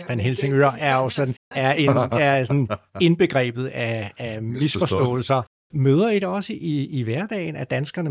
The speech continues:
Speaker 1: misforstår det tro-, sprog, som vi
Speaker 2: Det er
Speaker 1: tror, vi
Speaker 2: små, små ting, lo-,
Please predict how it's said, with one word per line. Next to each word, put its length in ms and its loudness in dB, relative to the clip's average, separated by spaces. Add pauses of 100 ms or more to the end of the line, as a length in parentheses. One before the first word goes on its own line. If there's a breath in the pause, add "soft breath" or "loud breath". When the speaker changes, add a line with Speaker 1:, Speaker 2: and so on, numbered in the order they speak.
(140)
Speaker 1:
misforstår 880 -4 (240)
det 80 -6
tro-, 260 -6
sprog, 340 -2
som 200 -2
vi 160 -4 (460)
Speaker 2:
Det 80 -4
er 40 6
Speaker 1:
tror, 120 4
vi 40 0
Speaker 2:
små, 140 2 (120)
små 160 -2
ting, 340 0
lo-, 180 0